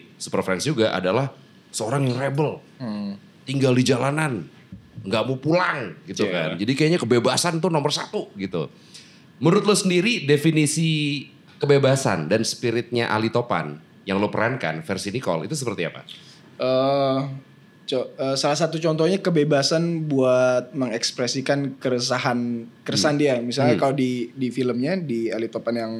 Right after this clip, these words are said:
Speaker 2: dua ribu dua puluh empat sekarang ini,
Speaker 1: Hmm.
Speaker 2: eh, A-, Ali Topan dan anak-anak komunitas musiknya suka
Speaker 1: Hmm.
Speaker 2: bikin acara musik,
Speaker 1: Oke.
Speaker 2: eh, buat penggalangan dana di, terus, eh, hasilnya buat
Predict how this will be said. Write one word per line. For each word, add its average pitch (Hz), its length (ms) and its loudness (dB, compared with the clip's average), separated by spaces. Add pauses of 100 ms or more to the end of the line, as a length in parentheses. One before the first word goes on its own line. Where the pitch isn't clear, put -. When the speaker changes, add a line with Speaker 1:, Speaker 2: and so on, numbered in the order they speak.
Speaker 2:
dua 110 140 -2
ribu 110 240 -4 (580)
dua 123 160 -2
puluh 110 80 -2
empat 107 180 -4
sekarang 110 300 -2
ini, 131 220 -2
Speaker 1:
Hmm. 165 200 -2 (360)
Speaker 2:
eh, 120 680 0
A-, - 380 -6 (100)
Ali 135 180 2
Topan 170 640 -2
dan 127 840 0
anak-anak 127 420 -2
komunitas 131 400 0
musiknya 135 440 -2
suka 139 320 -2
Speaker 1:
Hmm. 135 100 -2
Speaker 2:
bikin 135 360 -4 (200)
acara 139 300 -4
musik, 165 560 -4
Speaker 1:
Oke. 104 180 -6
Speaker 2:
eh, 123 320 0
buat 127 220 -4
penggalangan 123 480 -2
dana 127 240 0
di, 127 460 -4 (400)
terus, 170 260 -2
eh, 135 240 2
hasilnya 143 260 0
buat 135 480 2